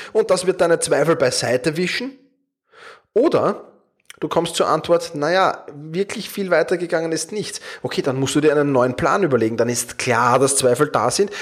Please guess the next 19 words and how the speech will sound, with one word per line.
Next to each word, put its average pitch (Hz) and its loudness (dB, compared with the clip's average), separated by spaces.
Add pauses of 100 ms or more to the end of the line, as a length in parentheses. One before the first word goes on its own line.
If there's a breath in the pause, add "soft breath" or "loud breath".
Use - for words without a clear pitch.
Dann 170 0
weißt 139 2
du 147 -4
jetzt 143 0
wenigstens, 127 0
warum 117 -2
sie 151 0
da 131 0
sind. 190 -2 (240 loud breath)
Und 135 -2
dann 151 2
musst 151 2
du 202 2
schauen, 123 0
dass - 2
du - 0
aus - -2
diesen 202 -4
Zweifeln 147 2